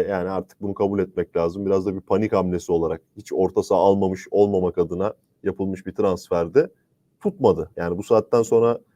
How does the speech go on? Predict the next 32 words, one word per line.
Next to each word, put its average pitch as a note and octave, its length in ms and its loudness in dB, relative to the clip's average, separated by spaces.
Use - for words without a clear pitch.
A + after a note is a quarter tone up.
çok - 300 -2
böyle G#2+ 160 6
olumluya A2 520 0
dönebilecek A2+ 480 -2
bir - 80 -18
tablo A#2 300 2
da B2+ 60 2
gözükmüyor. A2+ 500 -2
Şundan D#3 420 0
dolayı G2 240 2
gözükmüyor. F2 560 -4
Yani F#2 340 -2
Ndombele C3 500 0
ile B2 200 2
ilgili A#2+ 360 -2
biraz A#2 240 2
işin A#2+ 320 -6
böyle A2+ 340 4
mizahi G#2+ 480 4
yönü G#2+ 260 2
var G#2+ 140 2
işte. F2 360 -4
Kilo G2 180 2
fazlası F#2 480 0
ile F#2 160 -2
ilgili F2+ 200 -6
zaman F2+ 300 -2
zaman F2+ 260 -2
espriler, F2+ 440 -4
şakalar F#2 420 -2
yapılıyor B2+ 360 0
ama C3 200 2